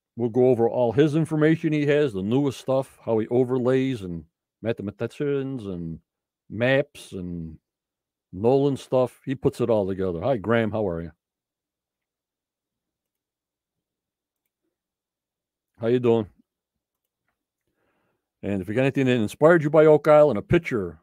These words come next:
anything, drawings, send it to Renee. We'll put it up. Want to thank my moderators.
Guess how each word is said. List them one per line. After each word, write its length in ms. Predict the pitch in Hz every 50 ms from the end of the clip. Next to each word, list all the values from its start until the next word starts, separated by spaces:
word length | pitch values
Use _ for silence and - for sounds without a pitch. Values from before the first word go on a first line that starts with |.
| _ _ _ _ _ _ _ _ -
anything, 400 | 165 190 151 123 101 92 82 - _ -
drawings, 520 | - 127 143 143 131 117 104 90 76 - - _ _ _ _ _ _ _ _ _ _ _ _ _ _ _ _ _ _ _ _ _ _
send 260 | _ - 117 120 120
it 60 | 107
to 100 | - 120
Renee. 380 | 110 107 107 107 120 135 147 139
We'll 160 | 104 98 90
put 200 | - - 120 101
it 80 | 98 98
up. 180 | 120 147 _ _ _ _ _ _ _ _ _ _ _ _ _ _ _ _ _ _ _ _ _ _ _
Want 160 | - 101 104
to 60 | 95
thank 200 | - 127 123 117
my 140 | 120 117 113
moderators. 640 | 110 110 120 131 135 147 147 151 160 160 175 156 -